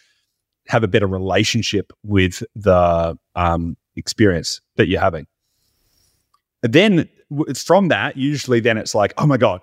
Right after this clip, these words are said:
i-, this is finite. Okay, I wanna do everything. I wanna do everything. I wanna eat every piece of food. I wanna visit every single country. I wanna, I wanna ex-, I wanna, uh, I wanna leave no experience unturned." The problem with that is that usually that i-, if you follow that thread,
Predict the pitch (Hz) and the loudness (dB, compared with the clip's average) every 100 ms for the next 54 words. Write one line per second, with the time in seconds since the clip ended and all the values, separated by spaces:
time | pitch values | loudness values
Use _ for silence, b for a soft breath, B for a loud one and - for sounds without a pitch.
0 | - 170 165 - 120 123 120 98 127 - | -4 0 0 -2 -2 0 2 0 -2 -4
1 | 120 110 143 123 110 98 101 - 151 185 | -4 0 0 0 0 -2 -4 -2 0 2
2 | 160 147 113 80 120 147 127 139 - 123 | 4 4 0 -4 0 0 2 -2 -2 -2
3 | 120 107 101 - 139 113 95 170 165 160 | 0 -2 -4 0 0 0 0 4 4 6
4 | 123 120 101 117 107 104 101 - 104 92 | 4 2 -2 -6 -4 -4 -6 -8 -10 -10
5 | - 185 165 175 147 131 117 113 107 101 | -2 -2 0 2 4 4 2 2 -2 -6
6 | b b b 117 160 131 - 160 170 165 | b b b 0 0 -2 -2 -4 0 0
7 | 120 - 127 123 135 123 120 107 127 160 | 0 -4 -8 -4 -2 -2 -4 -4 0 0
8 | 165 - - 135 123 98 95 - 107 95 | 0 -2 -4 2 2 2 -2 -6 -6 -4
9 | 104 87 71 _ _ _ _ _ _ - | -4 -6 -10 _ _ _ _ _ _ -10
10 | - 156 143 113 101 104 160 101 151 - | 0 2 2 0 -2 2 2 2 -4 -10
11 | _ _ _ _ _ _ _ - 123 113 | _ _ _ _ _ _ _ 2 2 2
12 | 123 131 143 151 123 113 _ 135 147 113 | 0 0 0 2 2 2 _ -4 -4 -4
13 | - 120 - 147 156 123 107 - - 147 | -8 -8 2 4 6 4 2 -6 -4 0
14 | 107 120 - | 2 0 -8